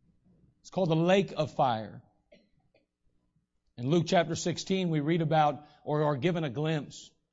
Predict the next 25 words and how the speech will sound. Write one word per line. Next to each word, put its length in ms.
of 140
this 200
place. 500
And 200
again, 380
it's 140
not 200
the 80
exact 560
place, 320
but 160
it 80
is 140
a 40
place 420
that 220
really 380
is 180
prior 460
to 440
<laughs> 40
that 360
lake 220
of 80
fire. 320